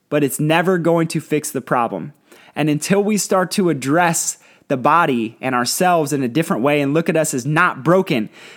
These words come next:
and as not needing anything from the outside world, but instead in congruence and in harmony with nature, with Mother Earth,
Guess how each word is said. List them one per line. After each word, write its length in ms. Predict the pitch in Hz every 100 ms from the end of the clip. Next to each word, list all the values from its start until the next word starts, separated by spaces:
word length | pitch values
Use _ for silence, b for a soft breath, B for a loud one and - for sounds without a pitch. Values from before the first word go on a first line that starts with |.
| -
and 120 | 160
as 140 | 151 156
not 400 | 165 196 196 160
needing 420 | 170 202 214 175
anything 400 | 175 180 185 175
from 200 | 180 165
the 100 | 147
outside 480 | 156 143 165 151 139
world, 460 | 175 165 127 127 B B
but 120 | 175 165
instead 560 | 147 - 196 190 - -
in 200 | 208 220
congruence 540 | 220 180 196 202 185
and 120 | 143 143
in 160 | 185 208
harmony 560 | 190 - 196 196 170 135
with 340 | 156 185 -
nature, 560 | 160 190 185 170 117 - B B
with 200 | 160 190
Mother 320 | 190 190 180 -
Earth, 300 | 202 156